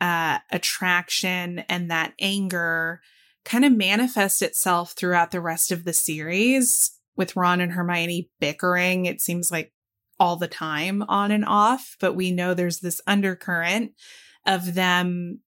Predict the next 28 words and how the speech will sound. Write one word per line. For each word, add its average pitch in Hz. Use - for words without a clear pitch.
liking 190
each 175
other. 160
I-, 87
I'm 226
just 247
curious 208
to 180
know, 170
you 190
know, 170
with 190
that 180
in 175
mind, 202
and 175
with 165
it 175
in 180
mind 170
that 170
we 180
have 170
a 170
T 160
V 175
show 185
coming, 170